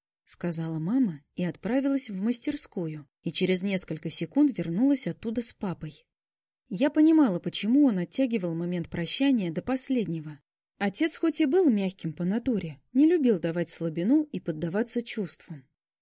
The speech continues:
Сейчас он рассеянно протирал руки какой-то тряпкой, снова и снова, хотя они уже давно были чистые.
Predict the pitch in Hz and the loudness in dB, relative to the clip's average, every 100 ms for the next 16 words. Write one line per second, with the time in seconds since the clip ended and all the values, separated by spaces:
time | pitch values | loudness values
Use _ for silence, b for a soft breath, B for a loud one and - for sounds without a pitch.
0 | _ _ - 190 - 294 330 208 175 175 | _ _ -4 -4 -2 -4 -4 -2 -2 -2
1 | 170 294 311 226 - 160 - 170 262 254 | -4 2 4 4 0 -8 -6 -4 -2 0
2 | 233 262 220 180 - 254 285 285 262 190 | -2 -4 -8 -6 -4 -2 -2 0 0 -2
3 | - 151 - _ - - 170 185 269 294 | -8 -16 -16 _ -10 -6 -2 0 2 4
4 | 277 269 269 - 175 185 185 170 156 143 | 2 2 0 -2 -2 -2 -2 -4 -8 -10
5 | _ - 160 - 254 240 269 277 208 185 | _ -10 -8 -2 0 4 4 4 2 0
6 | 190 214 294 254 262 269 - 247 190 - | 0 4 4 4 2 2 0 -2 -4 -6
7 | 156 151 | -12 -14